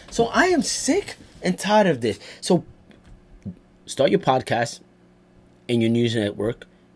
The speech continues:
and you can speak about whatever you want. You can speak your opinion, and that is your God-given right. So that is what, uh, what, what upsets me right now with, with what's going on with the media and, and what's going on with the protesting. Oh my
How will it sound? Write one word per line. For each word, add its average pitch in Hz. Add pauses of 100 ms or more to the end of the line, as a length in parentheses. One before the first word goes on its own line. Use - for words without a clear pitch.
(300)
and 127
you 139
can 123
speak -
about 107
whatever 135
you 139
want. 131
You 113
can 110
speak 127
your 123
opinion, 101 (280)
and 113
that 120
is 117
your 113 (340)
God-given 117
right. 110 (1120)
So 143
that 139
is 147
what, 131
uh, 117
what, 120
what 123
upsets 147
me 127
right 110
now 113
with, 107
with 101
what's 120
going 120
on 117
with 107
the 101
media 104 (320)
and, 120
and 92
what's 95
going 117
on 117
with 107
the -
protesting. 98
Oh 139
my 90